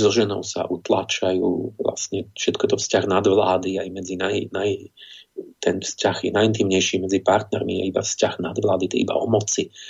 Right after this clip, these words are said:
že kto koho, e, ovládne. A tak potom je boj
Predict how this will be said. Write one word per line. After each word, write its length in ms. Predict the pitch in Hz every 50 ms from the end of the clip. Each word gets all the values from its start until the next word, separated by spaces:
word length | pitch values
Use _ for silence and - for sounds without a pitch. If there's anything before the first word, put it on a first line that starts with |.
| - - - - _
že 160 | - - -
kto 320 | 85 - 98 - 104 - - -
koho, 400 | - 107 101 101 - 92 - -
e, 440 | - _ _ _ _ _ _ - - - - - - - - - - - - - - - - - _ -
ovládne. 800 | - 107 107 101 101 90 98 95 90 82 85 87 85 - - _ _ _ _ _ - _ _ _ _ _ _ _ _ _ _ _ - - - -
A 340 | - - 90 - - - - - - - - - - - _ -
tak 180 | - - - -
potom 240 | - - - 95
je 140 | 98 95 92
boj 320 | 90 92 92 101 107 104